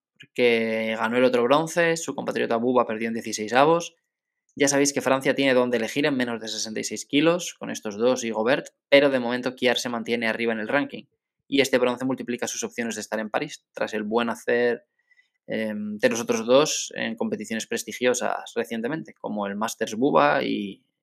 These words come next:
y el Grand Slam de Tokio Gobert. Y, mm, pues eso, que Kiar es uno de los triunfadores. Él estuvo en los Juegos de Río,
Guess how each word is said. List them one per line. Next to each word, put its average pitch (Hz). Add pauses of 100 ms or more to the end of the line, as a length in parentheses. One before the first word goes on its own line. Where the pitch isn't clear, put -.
(100)
y 104
el 101
Grand 107
Slam 107
de 104
Tokio 110
Gobert. 127 (1080)
Y, 113
mm, 101 (1080)
pues 135
eso, 127
que 107
Kiar 127
es 123
uno 139
de 131
los 123
triunfadores. 131
Él 127
estuvo 127
en 127
los 120
Juegos 127
de 127
Río, 160